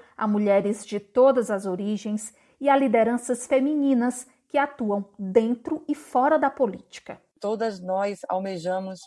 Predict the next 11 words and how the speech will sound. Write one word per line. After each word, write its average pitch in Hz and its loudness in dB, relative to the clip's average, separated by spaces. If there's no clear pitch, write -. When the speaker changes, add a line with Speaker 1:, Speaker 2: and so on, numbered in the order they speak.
Speaker 2:
ver 180 -6
um 185 -12
maior 190 0
número 214 -6
de, 185 -14
de 165 -14
mulheres 185 -4
eleitas, 180 -4
vereadoras 175 -2
e 196 -14
prefeitas, 175 -10